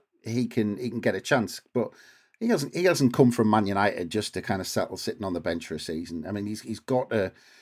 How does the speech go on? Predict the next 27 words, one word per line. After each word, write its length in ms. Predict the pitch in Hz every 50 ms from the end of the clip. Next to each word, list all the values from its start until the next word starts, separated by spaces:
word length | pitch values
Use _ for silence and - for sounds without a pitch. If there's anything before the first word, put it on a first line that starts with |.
| - _ _ _ _ _
he's 160 | - 107 107
gonna 160 | - 143 135
be 120 | - 101 98
pushing 360 | - - 117 110 - 98 85
Patterson, 600 | - - 113 107 - 117 - - 87 90 87 82 -
and, 560 | 95 101 98 98 98 95 95 92 90 - - - - _ _ _ _ _ _ -
uh, 160 | 135 127 - - - 101
uh, 60 | - - _
it, 160 | - - - _ _ _ _
it's 100 | - -
gotta 220 | - 147 147 139
keep 220 | 135 - 113 110 -
Patterson 360 | 135 113 - - - 120 110
on 80 | 107 110
his 140 | 107 110
toes. 440 | - - 123 123 156 190 190 - - -
But, 180 | 135 123 - - _ -
I 100 | 101 -
mean, 140 | 110 104
I, 220 | 90 82 85 - 107
I 40 | 117
think 160 | 101 87 -
it's 300 | - - - - - - _ _
slightly 360 | - - 131 123 120 - 117
unfair 420 | 117 101 98 - - 113 107 104 107
just 260 | - - 110 - -
to, 100 | - -